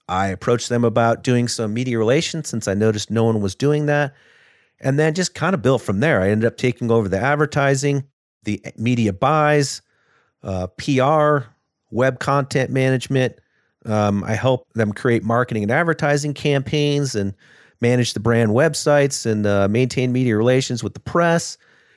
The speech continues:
And as things kinda moved along, uh, we hired more and more people. Um, I think there was maybe three of us for probably the first five or six years. And then everything kinda just kept growing from there to where when I left the company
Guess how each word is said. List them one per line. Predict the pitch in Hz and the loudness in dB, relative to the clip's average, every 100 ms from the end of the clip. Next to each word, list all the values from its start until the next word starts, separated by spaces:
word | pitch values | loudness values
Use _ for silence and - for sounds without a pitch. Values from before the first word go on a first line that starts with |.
| _ | _
And | - 131 | -2 0
as | 147 170 | 2 0
things | - 160 151 | -2 -2 -2
kinda | - 151 | -2 -2
moved | 135 147 156 | 2 2 2
along, | 135 120 139 185 220 139 - _ | 0 0 0 2 0 -4 -16 _
uh, | 107 107 104 | -4 0 2
we | 110 | 0
hired | 104 127 123 113 | 2 2 2 2
more | 120 135 | 2 2
and | 131 | 2
more | 127 | 0
people. | 123 160 170 185 190 170 _ _ _ _ _ - | 0 -4 -2 2 2 0 _ _ _ _ _ -6
Um, | 110 104 101 | -2 0 0
I | |
think | 104 131 | -2 -2
there | - | 2
was | 110 104 | 0 2
maybe | 120 117 | 0 0
three | 117 - 143 180 | -2 -2 2 2
of | 113 | 4
us | 104 | 0
for | - 107 | 0 -4
probably | - 117 107 | -2 0 2
the | 101 | 0
first | - 123 123 - - | 0 0 0 -4 -4
five | 117 117 | 0 0
or | 101 | 0
six | - 117 - | -4 -6 -6
years. | 117 127 107 101 - _ _ _ _ _ _ _ | -2 2 2 0 -6 _ _ _ _ _ _ _
And | 113 120 | -2 2
then | 127 123 113 | 2 2 0
everything | 123 139 139 139 | -2 0 0 0
kinda | 131 127 | 0 -2
just | 117 - | -2 -4
kept | 127 120 | -4 -2
growing | 123 120 117 | 0 2 2
from | - 101 | -2 -2
there | 123 120 | 2 0
to | 107 113 | 0 0
where | 110 107 | 4 4
when | 98 117 | 2 2
I | 120 | 2
left | 110 123 160 - | 2 0 0 -4
the | 131 | -6
company | - 120 131 127 127 | -2 -2 -2 -2 -2